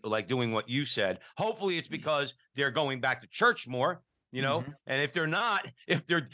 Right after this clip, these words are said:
Speaker 1: if they're doing great without the Eucharist, imagine how much greater they would do,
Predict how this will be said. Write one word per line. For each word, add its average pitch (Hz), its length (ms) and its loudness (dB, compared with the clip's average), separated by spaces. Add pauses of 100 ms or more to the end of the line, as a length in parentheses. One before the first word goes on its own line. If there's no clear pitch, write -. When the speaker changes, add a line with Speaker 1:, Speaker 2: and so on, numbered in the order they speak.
Speaker 1:
if 175 140 0
they're 180 100 0
doing 220 320 0
great 208 260 0 (440)
without 190 320 0
the 175 80 0
Eucharist, 160 400 0
imagine 170 320 0
how 165 120 2
much 165 260 -2
greater 156 300 2
they 139 120 -2
would 139 160 -4
do, 131 280 0